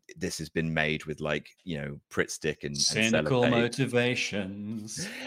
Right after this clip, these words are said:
Speaker 1: Well, that's the thing. But as, as, as a two hours, uh,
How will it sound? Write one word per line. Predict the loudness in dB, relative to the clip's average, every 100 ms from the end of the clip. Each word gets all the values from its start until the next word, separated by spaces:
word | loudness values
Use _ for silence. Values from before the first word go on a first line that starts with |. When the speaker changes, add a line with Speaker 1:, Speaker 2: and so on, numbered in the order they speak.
| 0
Speaker 1:
Well, | 8
that's | 8 10
the |
thing. | 6 6 6
But | 10 10 8 0 -4 -2
as, | -2 0
as, | 0 2 2
as | 2
a | 2
two | 2 4 6
hours, | 6 6 4 0 -10 _ -2
uh, | 2 6 6